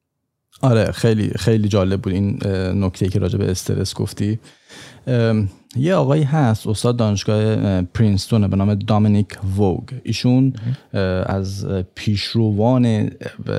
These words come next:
Speaker 1: تحقیق در مورد سلف ورث یا ارزش وجودی یک انسان هستش که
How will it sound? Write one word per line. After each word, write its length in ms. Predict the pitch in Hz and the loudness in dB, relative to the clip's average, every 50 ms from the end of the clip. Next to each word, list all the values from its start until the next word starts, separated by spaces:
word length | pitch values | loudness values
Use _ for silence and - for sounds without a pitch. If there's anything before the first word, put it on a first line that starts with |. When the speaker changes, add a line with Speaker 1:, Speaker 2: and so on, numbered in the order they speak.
| - - - - - _ _ _ _ _ _ _ _ _ _ _ _ | -4 -6 -8 -12 -18 _ _ _ _ _ _ _ _ _ _ _ _
Speaker 1:
تحقیق 680 | - 120 107 92 - - 110 - 131 127 131 131 127 123 | -2 -2 0 0 -2 -6 -4 0 2 2 2 2 0 0
در 240 | 113 113 104 104 104 | 0 0 0 2 2
مورد 640 | 104 101 98 101 107 104 110 110 110 110 107 - | 2 2 2 0 0 2 2 2 2 0 0 -2
سلف 600 | - - - - - - 104 98 95 95 - - 101 | -6 -8 -8 -4 -2 0 0 0 0 -4 -6 -8 -6
ورث 640 | 98 101 110 110 101 98 101 98 - - - - | -2 0 0 2 2 0 -2 -4 -6 -10 -8 -6
یا 180 | 104 101 104 98 | -4 -2 -2 -2
ارزش 520 | 104 101 98 95 95 98 110 107 - - 104 | -2 -2 -2 -2 -2 -2 -2 -4 -2 -2 -2
وجودی 560 | 101 98 95 98 98 95 101 98 92 82 104 | -2 -2 -2 -2 -2 -2 -2 -2 -2 -2 -2
یک 240 | 107 107 104 - - | 0 -2 -2 -2 -2
انسان 400 | 90 90 92 - 104 98 92 95 | -2 -2 -2 -2 -2 -2 -2 -2
هستش 360 | 95 95 - 101 98 - - | -4 -4 -6 -6 -8 -6 -6
که 160 | - 98 104 | -6 -6 -6